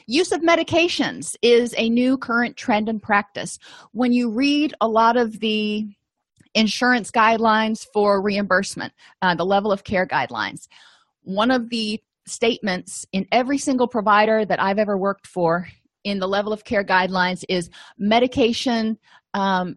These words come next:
is used unless contraindicated. And, I mean, it may be contraindicated 'cause the person says, "You know, I don't wanna be on psychotropics or pain meds or whatever it is."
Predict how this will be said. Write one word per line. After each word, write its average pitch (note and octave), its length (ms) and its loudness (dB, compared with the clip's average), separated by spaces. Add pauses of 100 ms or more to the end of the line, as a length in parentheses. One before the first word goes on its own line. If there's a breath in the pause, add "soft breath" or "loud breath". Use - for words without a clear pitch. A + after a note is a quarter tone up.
is F#3+ 640 0
used F3+ 760 -4 (320)
unless G3+ 380 2
contraindicated. F3+ 1000 -4 (720 soft breath)
And, F#3+ 280 -4
I G3+ 60 -2
mean, G3 140 -2
it - 100 -6
may G#3+ 200 4
be G3+ 100 -4
contraindicated G3 880 -2
'cause F3 160 -8
the D#3+ 180 -4 (480)
person G3 440 0
says, F#3 380 0 (140)
"You G#3+ 140 -4
know, G#3 100 0
I G#3 140 0
don't G#3 180 -2
wanna G3 240 2
be F#3 180 -2
on E3+ 140 0
psychotropics F3 960 -4
or E3 120 -4
pain F3 260 -4
meds E3 300 -4
or D#3+ 80 0
whatever E3 360 -2
it C#3+ 100 -6
is." - 220 -10